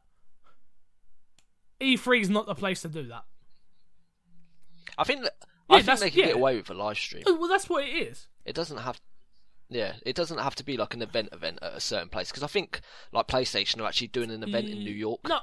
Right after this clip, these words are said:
Speaker 1: um, I
Speaker 2: to
Speaker 1: don't know.
Speaker 2: reveal it,
Speaker 1: Honestly, I'm
Speaker 2: so
Speaker 1: not tired. I don't know what it, I don't know what their event is all about on the seventh. But we know,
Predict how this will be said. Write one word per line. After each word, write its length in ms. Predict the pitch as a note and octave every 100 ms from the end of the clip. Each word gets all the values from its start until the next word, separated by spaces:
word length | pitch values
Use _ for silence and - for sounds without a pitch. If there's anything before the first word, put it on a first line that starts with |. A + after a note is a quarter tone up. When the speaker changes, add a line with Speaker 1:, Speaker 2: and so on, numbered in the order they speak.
| - -
Speaker 1:
um, 440 | C#4 B3+ G#3 -
I 80 | F#3
Speaker 2:
to 80 | F#3+
Speaker 1:
don't 100 | -
know. 60 | -
Speaker 2:
reveal 300 | - G#2 A#2
it, 20 |
Speaker 1:
Honestly, 320 | F#3+ - F#3
I'm 120 | F3
Speaker 2:
so 20 | F3
Speaker 1:
not 180 | E3 -
tired. 340 | - E3+ D#3+ D#3+
I 40 |
don't 220 | D#3 E3 D#3+
know 160 | C3+ -
what 220 | D#3+ C#3
it, 100 | C#3+ E3
I 40 |
don't 120 | E3 G3+
know 100 | F#3
what 140 | F3
their 180 | E3+ D#3
event 260 | D3+ D3
is 120 | D3 C#3
all 160 | C#3
about 280 | B2+ A#2 A#2
on 120 | D#3 C3
the 60 |
seventh. 520 | - C3 B2 - - - - - - - - -
But 240 | G#3+ G3
we 100 | G3+
know, 360 | A#3+ C4+ C4+